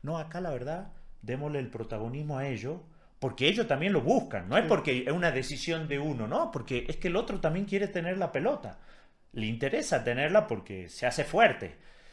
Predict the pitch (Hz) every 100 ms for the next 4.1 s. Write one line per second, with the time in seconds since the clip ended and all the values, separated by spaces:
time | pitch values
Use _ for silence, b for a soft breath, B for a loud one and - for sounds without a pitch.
0 | B B 127 190 233 247 254 294 - 185
1 | 156 156 135 160 202 - - 147 175 175
2 | 151 135 - 127 156 165 160 156 147 120
3 | - 170 170 131 - 113 123 139 117 117
4 | 101